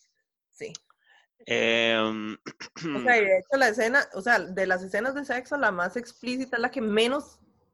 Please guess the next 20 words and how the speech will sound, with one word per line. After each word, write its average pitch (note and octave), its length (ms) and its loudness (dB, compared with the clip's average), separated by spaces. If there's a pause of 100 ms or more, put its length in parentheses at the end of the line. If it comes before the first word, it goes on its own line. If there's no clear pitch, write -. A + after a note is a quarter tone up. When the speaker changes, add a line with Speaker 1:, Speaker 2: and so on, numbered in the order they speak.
(120)
Speaker 1:
le F#3+ 140 0
aporta G3 560 2
a - 140 0
la F3 120 2
<laughs> G#3+ 60 -2
historia. D#4 500 2 (600)
Speaker 2:
Sí. - 220 0
Speaker 1:
No A3 80 8
le A#3+ 60 10
aporta C4 300 4
absolutamente C4 540 2
nada. C4 420 4 (240)
Speaker 2:
Quién D#3 180 2
sabe F3 220 4
si G3+ 100 0
la E3+ 140 4
película C3 340 0
tenía B2+ 240 0
otro A#2 240 -2
formato A#2 720 -4